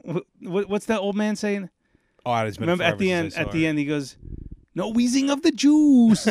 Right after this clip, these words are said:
Speaker 2: <laughs>
Speaker 1: Um, oh, let's, let's, let's smoke some grindage.
Speaker 2: And he was in.
Speaker 1: Um,
Speaker 2: Finally, he was in Lava Lantula and To Lava To Lantula.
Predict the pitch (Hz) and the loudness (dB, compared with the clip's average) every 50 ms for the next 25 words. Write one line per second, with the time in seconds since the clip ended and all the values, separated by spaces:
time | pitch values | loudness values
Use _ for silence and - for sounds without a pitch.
0 | - 190 - - - - 262 254 - - - 285 - _ _ - 294 _ _ _ | -2 0 -4 -4 -4 -2 -2 -2 -4 -6 -12 -14 -14 _ _ -18 -18 _ _ _
1 | _ _ _ _ _ - _ _ - 131 123 135 - _ - 165 175 185 175 - | _ _ _ _ _ -20 _ _ -10 -8 -8 -8 -10 _ -4 -2 0 0 -4 -4
2 | - - 190 180 160 - _ _ 175 165 - - - _ - 147 143 147 - - | -8 -6 -6 -6 -6 -6 _ _ -8 -8 -6 -8 -10 _ -8 -8 -6 -6 -6 -8
3 | 214 214 220 190 180 240 254 269 262 240 208 196 165 135 117 - - - - 127 | -6 -6 -6 -6 -4 -4 -2 0 0 0 0 -2 -2 -4 -6 -10 -18 -16 -10 -6
4 | 123 127 120 123 123 131 135 139 - - - - 127 - 147 143 147 147 147 135 | -4 -4 -2 -2 -2 -2 -4 -4 -6 -10 -20 -16 -6 -4 -4 -4 -4 -4 -2 -2
5 | 131 127 127 123 131 135 131 131 131 131 139 135 - 156 147 147 143 - 131 113 | -2 -2 -2 -2 -2 -2 -2 -2 -2 -2 -2 -4 -4 -4 -4 -4 -4 -4 -6 -8
6 | 107 - - - 185 185 165 143 135 131 123 127 123 - - 151 147 131 110 98 | -8 -10 -10 -6 -6 -6 -4 -4 -4 -4 -4 -6 -8 -6 -8 -8 -8 -6 -8 -10
7 | 92 - - - - _ | -10 -14 -18 -20 -20 _